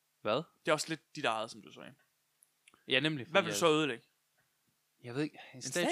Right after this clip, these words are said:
Speaker 2: statue?
Speaker 1: det er, nej, det er også sådan
Speaker 2: Det
Speaker 1: lidt
Speaker 2: synes jeg ikke er i
Speaker 1: ja,
Speaker 2: orden.
Speaker 1: for der er noget historisk, der
Speaker 2: Ja.
Speaker 1: ødelægger. Det kan jeg heller
Speaker 2: Så skal
Speaker 1: ikke.
Speaker 2: det være en ny. Så skal det være sådan en alternativ statue.
Speaker 1: Åh,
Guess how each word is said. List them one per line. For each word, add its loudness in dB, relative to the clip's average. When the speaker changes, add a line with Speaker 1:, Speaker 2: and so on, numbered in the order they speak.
Speaker 2:
statue? -2
Speaker 1:
det -4
er, -10
nej, -6
det -18
er -8
også -12
sådan -16
Speaker 2:
Det -10
Speaker 1:
lidt -6
Speaker 2:
synes -2
jeg 4
ikke -2
er -4
i -6
Speaker 1:
ja, -4
Speaker 2:
orden. -10
Speaker 1:
for -18
der -8
er -6
noget -10
historisk, -10
der -6
Speaker 2:
Ja. -4
Speaker 1:
ødelægger. -16
Det -18
kan -16
jeg -12
heller -14
Speaker 2:
Så -6
skal 0
Speaker 1:
ikke. 0
Speaker 2:
det -
være 6
en 0
ny. -2
Så -4
skal -4
det -2
være -2
sådan -8
en 4
alternativ 2
statue. 0
Speaker 1:
Åh, 0